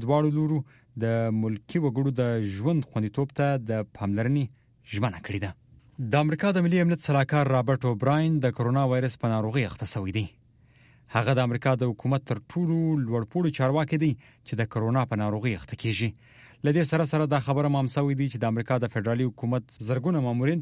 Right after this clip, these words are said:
تر اوسه د کرونا په مرض اخته شوي دي او لسګونه ترې مړه شوي دي.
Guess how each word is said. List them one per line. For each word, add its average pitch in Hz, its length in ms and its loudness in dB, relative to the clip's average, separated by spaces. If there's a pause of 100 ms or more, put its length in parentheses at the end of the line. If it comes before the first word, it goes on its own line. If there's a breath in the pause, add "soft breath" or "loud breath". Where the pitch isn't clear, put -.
تر 160 140 0
اوسه 160 420 0
د 113 160 0
کرونا 120 320 0
په 107 100 -2
مرض 117 260 -2
اخته - 220 -4
شوي 160 220 0
دي 151 80 2 (460 loud breath)
او 113 80 0 (140)
لسګونه 139 460 -2
ترې 127 160 -2 (500 soft breath)
مړه 104 200 -2
شوي 101 220 -2
دي. 101 60 0